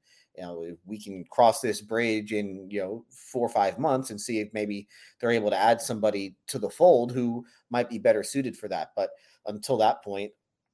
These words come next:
you just, you, you gotta live with it. You gotta see, maybe he gets better. Maybe you see it over this last half of the season where he,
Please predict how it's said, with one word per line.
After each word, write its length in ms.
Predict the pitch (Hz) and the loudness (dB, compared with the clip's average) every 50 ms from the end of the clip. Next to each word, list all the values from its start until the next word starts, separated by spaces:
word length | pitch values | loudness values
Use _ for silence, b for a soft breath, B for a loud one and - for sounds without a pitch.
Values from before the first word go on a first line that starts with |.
| _ _ | _ _
you 180 | - 139 123 123 | -10 -8 -8 -8
just, 380 | 110 113 117 - - - - - | -6 -6 -6 -6 -8 -12 -12 -12
you, 140 | 113 107 104 | -14 -12 -12
you 160 | - 120 107 | -10 -8 2
gotta 180 | 104 117 110 110 | 4 4 4 6
live 180 | 101 107 117 127 | 4 2 2 0
with 140 | 135 131 | 0 0
it. 160 | 160 175 175 - | 0 0 0 -4
You 100 | 107 104 | -6 2
gotta 200 | 101 - 104 98 | 2 2 2 2
see, 360 | - - 123 120 120 127 135 90 | -2 -4 -4 -4 -4 -4 -8 -6
maybe 260 | 95 101 110 123 120 | -4 -4 -4 -2 -4
he 80 | 131 | -2
gets 180 | 127 131 123 - | -2 -2 0 4
better. 240 | - 131 143 113 98 | 4 6 6 4 2
Maybe 240 | 107 104 107 113 113 | -2 -6 -6 -4 -4
you 120 | 113 113 | -6 -6
see 260 | 110 - - 123 123 | -6 -6 -4 -2 -2
it 160 | 120 107 - b b b b b b b _ | -2 -2 -4 b b b b b b b _
over 460 | 113 120 120 123 123 120 120 120 120 | -2 -2 0 2 2 2 2 0 -2
this 220 | - 120 107 - 110 | -4 -4 -4 0 2
last 280 | 110 110 117 120 - | 4 4 4 2 2
half 220 | - 120 117 117 - | 0 0 0 0 0
of 60 | 123 | -6
the 80 | 107 | -6
season 400 | - - 117 123 127 123 107 98 | -6 -6 -6 -6 -4 -4 -6 -6
where 180 | 95 98 101 98 | -4 -2 -4 -4
he, 380 | 92 98 104 110 110 107 107 | -4 -4 -6 -6 -6 -6 -8